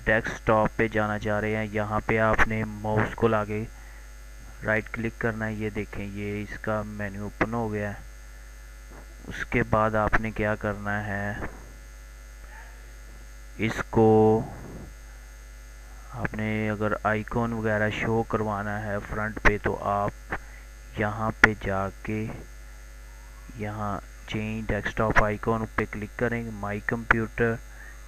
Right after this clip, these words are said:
user file, अगर आप control panel को भी desktop पर लेना चाह रहे हैं तो आप इसको click करें, network को लेना चाह रहे हैं तो इसको click करें। इन सब को click करके आप ओके का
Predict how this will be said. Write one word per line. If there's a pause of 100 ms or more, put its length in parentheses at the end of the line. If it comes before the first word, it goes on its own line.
(140)
user
file,
अगर
आप
control
panel (120)
को
भी
desktop
पर
लेना
चाह
रहे
हैं
तो
आप
इसको
click
करें, (560)
network
को
लेना
चाह
रहे
हैं
तो
इसको
click
करें। (720)
इन
सब
को
click
करके
आप
ओके
का